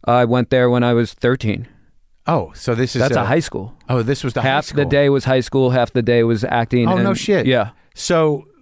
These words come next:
Speaker 2: what was the curriculum then? So you'd spend, you'd do the math and the whatever in the morning and then just go over to Long Island City and do that?
Speaker 1: No, we would, we would do it in the same place.
Speaker 2: Oh.
Speaker 1: Yeah, it's all connected in one school,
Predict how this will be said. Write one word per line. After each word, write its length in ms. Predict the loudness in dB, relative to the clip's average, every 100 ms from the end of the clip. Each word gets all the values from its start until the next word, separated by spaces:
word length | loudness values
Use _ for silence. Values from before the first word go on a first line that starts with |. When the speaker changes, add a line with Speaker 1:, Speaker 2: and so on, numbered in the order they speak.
| -8
Speaker 2:
what 280 | -2 0 0
was 160 | -2
the 80 | -4
curriculum 560 | -2 -2 0 0 0 -2
then? 140 | -2
So 120 | 0
you'd 160 | 0 -2
spend, 320 | -2 -2 -2
you'd 220 | -2 -2
do 160 | -2 -2
the 100 | 0
math 380 | 2 0 0 0
and 120 | 0
the 180 | 0 0
whatever 400 | 0 2 0 0
in 80 | 0
the 60 |
morning 360 | 0 2 2 0
and 80 | 0
then 100 | -2
just 180 | -4
go 180 | 0 2
over 140 | 2 0
to 100 | 0
Long 240 | 0 0
Island 220 | 0 -2
City 240 | -4 -4 -2
and 80 | -2
do 80 |
that? 280 | -2 -2 -2 -8 0
Speaker 1:
No, 240 | 2 2
we 220 | 2 2
would, 160 | 2 -2 -2
we 180 | 2 2
would 100 | 2
do 160 | 2 2
it 80 |
in 100 | 2
the 60 | 0
same 220 | 0 -2
place. 440 | 0 -2 -4 -12 -6
Speaker 2:
Oh. 240 | -4 -4 -10 -2
Speaker 1:
Yeah, 220 | 0 2
it's 200 | 0 -2
all 320 | 0 2 2
connected 420 | 0 0 0 2 2
in 140 | 4
one 160 | 2 0
school, 340 | 0 0